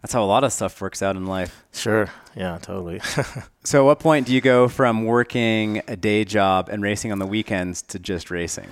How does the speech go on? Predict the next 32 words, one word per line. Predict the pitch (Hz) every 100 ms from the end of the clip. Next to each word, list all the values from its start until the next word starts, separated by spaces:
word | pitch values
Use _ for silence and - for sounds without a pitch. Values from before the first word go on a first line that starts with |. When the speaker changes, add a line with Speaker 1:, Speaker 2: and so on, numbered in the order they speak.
| - _ _
Speaker 2:
Well, | - 151 165
I | 160 185
kept | - 185 196 -
working, | 120 117 131 139 147 131 127 131 -
I | 135
kept | - 175 -
racing | 113 120 - 151 139 147 160
and | 123 117 117 113 117 113 _ _
doing | - 120 113 113 113 104 - _
bike | - 113 -
work, | 113 104
design | - 104 101 104
work | 95 101
at |
the | 98
same | - 104
time. | 90 120 92 95 -
Speaker 1:
Okay. | 110 90 82
Speaker 2:
<clears throat> | 165 151 120
'Cause, | - 107 101
uh, | 101 104 101 - _ _ _ _ -
Speaker 1:
So | 131
you |
transitioned | 123 135 120 123 120
from | 123 107
the |
mechanic | 104 - 113 101
thing | - 104 92 92
to | 101
more | 98 95 92 90
design | 90 95 92 90
work | 87 80